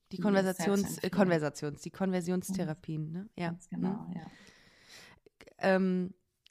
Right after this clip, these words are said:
Speaker 1: hast du tatsächlich auch gebetet, dass man dir deine Homosexualität nimmt?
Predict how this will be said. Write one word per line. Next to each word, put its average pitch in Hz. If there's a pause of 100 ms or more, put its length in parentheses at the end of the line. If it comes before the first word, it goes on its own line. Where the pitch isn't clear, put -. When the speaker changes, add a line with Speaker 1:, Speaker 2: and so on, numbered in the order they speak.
Speaker 1:
hast 208
du 214 (440)
tatsächlich 202
auch 202
gebetet, 214
dass 214
man 202
dir 190
deine 196
Homosexualität 196
nimmt? 202